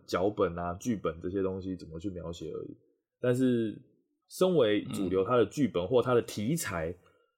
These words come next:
Speaker 1: 可能是比较 popular 一点的，就是，哎，互换身份，然后谈一个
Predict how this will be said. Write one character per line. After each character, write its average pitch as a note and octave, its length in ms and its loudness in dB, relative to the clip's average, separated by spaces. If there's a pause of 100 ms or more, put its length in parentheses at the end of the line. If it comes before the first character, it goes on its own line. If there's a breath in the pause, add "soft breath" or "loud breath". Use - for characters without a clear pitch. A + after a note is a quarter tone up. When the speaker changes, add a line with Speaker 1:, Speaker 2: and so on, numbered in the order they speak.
(180)
Speaker 1:
可 A#2 240 2
能 G2 200 0
是 A2 520 0 (320)
比 F#2 100 -14
较 G2+ 520 4
popular F#2+ 500 0
一 E2+ 80 -6
点 E2+ 240 -10
的， - 80 -18 (400)
就 F#2+ 80 -8
是， F#2+ 80 -4
哎， G2 240 2
互 B2+ 140 6
换 A2 180 0
身 G2+ 220 -2
份， G#2 160 0
然 E2 80 -6
后 G2+ 160 -2
谈 F#2 280 -8
一 F#2 60 -10
个 F2+ 260 -2